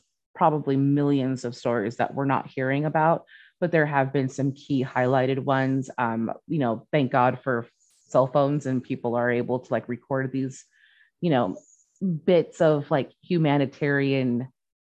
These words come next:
instances that happen. Um, strangers are literally taking children in their cars to the border to become refugees in another country.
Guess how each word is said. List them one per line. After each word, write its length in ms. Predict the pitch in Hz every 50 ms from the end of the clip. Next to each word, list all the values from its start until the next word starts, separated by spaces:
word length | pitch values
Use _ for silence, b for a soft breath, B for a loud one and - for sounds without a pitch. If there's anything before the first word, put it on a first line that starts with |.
| _ _ _ _ _ _ -
instances 840 | 185 180 165 - - - 180 180 170 - 180 180 180 185 185 185 -
that 140 | - 165 -
happen. 480 | - 175 156 160 160 180 180 175 175 160 -
Um, 380 | 139 139 127 123 113 85 - - -
strangers 680 | - - - 165 156 147 156 - 151 139 147 139 -
are 240 | 135 123 120 - - -
literally 840 | 151 147 143 147 147 147 143 147 147 143 139 135 131 123 123 - _ _ _ _ _ _ _ _ _ _ _ _ _
taking 320 | - 185 160 - 147 151 143
children 540 | - - 160 147 151 143 156 160 160 160
in 220 | - - 147 156 143
their 160 | 139 135 127
cars 760 | - - - 147 139 139 143 147 156 165 160 160 - - - _ _ _ _ -
to 440 | - 180 160 147 139 135 131 123 -
the 80 | - 143
border 520 | 127 120 120 127 135 135 156 151 156 156 156 -
to 80 | -
become 380 | 143 135 123 - - 147 139 135
refugees 580 | 135 131 131 - 143 135 127 143 135 135 131 143
in 80 | 135
another 240 | 135 131 127 117 107
country. 460 | - - 131 117 123 - - 123 -